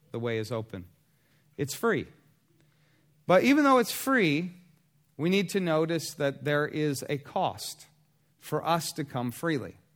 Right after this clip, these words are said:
If you go back two chapters to Isaiah fifty-three,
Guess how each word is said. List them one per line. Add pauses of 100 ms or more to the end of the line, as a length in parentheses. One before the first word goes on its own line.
(1600)
If
you
go
back
two
chapters
to
Isaiah
fifty-three,